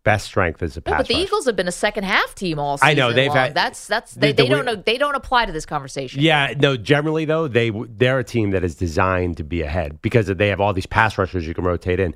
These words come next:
Speaker 1: You want to put the other team in a pass rush situation. The Cowboys are, are over the top with that. But I think there are a lot of teams like that. That's not a strategy to get ahead s-, two scores. Like, yeah, if you're up fourteen nothing, you're gonna win most N F L games.
Speaker 2: No, but there are, there are a lot of teams you play where a two-score lead is not safe.
Speaker 1: Kansas City, for example, right?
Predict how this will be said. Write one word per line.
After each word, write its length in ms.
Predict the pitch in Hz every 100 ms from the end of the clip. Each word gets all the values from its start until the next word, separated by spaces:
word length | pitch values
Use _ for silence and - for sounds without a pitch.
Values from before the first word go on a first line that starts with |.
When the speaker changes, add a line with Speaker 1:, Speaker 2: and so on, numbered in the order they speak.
| - _
Speaker 1:
You 100 | 123
want 280 | 127 139 143
to 60 | 131
put 160 | 127
the 80 | 117
other 120 | 104
team 180 | 95 92
in 60 | 85
a 40 |
pass 280 | 87 80 -
rush 160 | 85 -
situation. 440 | 85 85 85 92
The 80 | 87
Cowboys 460 | - 107 95 90 80
are, 160 | 73 - - _
are 280 | 101 95 92 -
over 220 | 131 107
the 60 | -
top 280 | 95 92 -
with 100 | 80
that. 220 | 78 - _ _ -
But 200 | 185 143
I 120 | 143
think 120 | 170
there 80 | 139
are 60 | 107
a 20 |
lot 160 | 98 92
of 60 |
teams 140 | - 78
like 140 | 73
that. 180 | 80 90
That's 280 | 160 156 165
not 120 | 220
a 20 | 180
strategy 480 | - 120 120 87
to 80 | 85
get 180 | 92 95
ahead 340 | 90 95 87 - - _
s-, 220 | - 131 -
two 160 | - 117
scores. 420 | - 113 82 78
Like, 180 | 110 -
yeah, 140 | 175
if 140 | 90 110
you're 100 | 151
up 140 | -
fourteen 400 | - 143 - 123
nothing, 320 | 110 139 95 90
you're 140 | 104
gonna 140 | 104
win 200 | 92 101
most 220 | 95 90 90
N 100 | 85
F 100 | -
L 120 | 80
games. 160 | 82 269
Speaker 2:
No, 80 |
but 220 | 349 240 -
there 180 | 262
are, 220 | 254 254 247
there 320 | 180 220 269
are 180 | 220 220
a 120 | 190
lot 260 | 180 190 226
of 80 |
teams 260 | - 214 202
you 60 | 208
play 220 | 208 190
where 180 | 180 170
a 40 |
two-score 440 | - 202 - 202
lead 220 | 175 180 175
is 160 | 165
not 180 | 165 147
safe. 400 | - 233 - -
Speaker 1:
Kansas 380 | - 135 117 110
City, 240 | 117 90
for 120 | 65
example, 320 | 85 78 - 73
right? 240 | 78 73